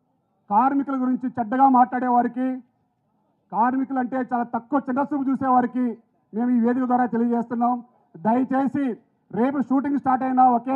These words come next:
లొకేషన్లో ఉండాలి, ఒకే కుటుంబంలాగా ఉండవలసిన వాళ్ళ మీద అనవసరమైన బురదలు చల్లొద్దని, తక్కువ స్థాయి చేసి మాట్లాడొద్దని మేము ఇక్కడి నుంచి మేము వారిని హెచ్చరిస్తున్నాం. ఇప్పుడు దాకా కూడా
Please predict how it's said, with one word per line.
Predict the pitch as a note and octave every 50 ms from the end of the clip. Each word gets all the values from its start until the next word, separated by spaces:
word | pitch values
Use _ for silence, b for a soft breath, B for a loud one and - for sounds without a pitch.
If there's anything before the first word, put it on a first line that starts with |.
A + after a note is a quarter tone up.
| C4+ C4+
లొకేషన్లో | C4 C4 C4 B3 - C4+ B3+ B3+ B3+ B3+ B3 B3
ఉండాలి, | A#3+ A#3+ A#3 A#3 A#3+ B3 A#3 A#3
ఒకే | A#3 B3 B3 A#3 A#3
కుటుంబంలాగా | A#3 A#3 A#3+ A#3+ A#3+ A#3+ A#3 A#3 A3+ A3+
ఉండవలసిన | A3+ A#3 A#3 A3+ A3 - A3 A#3 A3+
వాళ్ళ | G#3+ A3 A3+ A3+
మీద | A3+ A3+ A#3 A3+ G3+ E3+ - - _ _ _ _ _ - F3
అనవసరమైన | G3 B3+ C4 C4 C4+ C4+ - C4 C4 C4 B3+ B3+ G3+
బురదలు | A3 A#3 A#3 B3 B3 A#3+ -
చల్లొద్దని, | A3+ A#3 B3 B3+ G#3+ F#3+ B3 B3 B3+ C4 C4 B3+ - _ _ _ _ _ -
తక్కువ | A#3+ B3 - - D#4+ D#4 D4 -
స్థాయి | C#4 C4+ C4+ C4+ A#3
చేసి | C4+ B3 - B3 A3 A3
మాట్లాడొద్దని | A#3+ B3+ - C4 C4+ C4 C4 A3+ G3 B3+ B3+ B3+ C4 C4+ B3+ - _ _ _ _ _ -
మేము | G#3+ B3+ B3+ C4+ B3+
ఇక్కడి | B3+ - B3+ A3+ B3
నుంచి | B3+ - C4 C4 C4
మేము | B3+ A#3+
వారిని | A#3 A#3 A3 A3
హెచ్చరిస్తున్నాం. | G#3 - B3 B3+ B3+ - - B3 B3 B3+ B3+ B3+ A#3 - _ _ _ -
ఇప్పుడు | F#3+ - C#4 C#4 C4 C4+
దాకా | C4 C4 A3+ B3
కూడా | B3 B3+